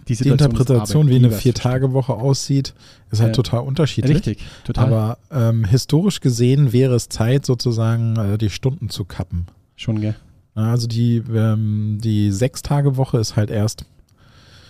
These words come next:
Speaker 2: äh, all in ist die Sechs-Tage-Woche erst dreißig Jahre her.
Speaker 1: Wow.
Speaker 2: Oder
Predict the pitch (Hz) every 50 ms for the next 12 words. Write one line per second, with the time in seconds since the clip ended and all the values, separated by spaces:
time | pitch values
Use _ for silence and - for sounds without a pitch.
0 | - - _ _ - _ _ _ _ _ _ _ - 123 113 113 - - - 107
1 | 113 120 135 - 175 170 180 208 214 202 - - 135 - - 135 117 131 143 -
2 | - - 143 143 135 131 127 127 117 - 131 120 110 110 - - - 104 120 117
3 | 113 104 110 127 147 156 151 160 175 185 - - _ _ _ _ _ _ _ _
4 | 135 101 160 175 165 160 165 - - - 135 127 123 123 123 123 123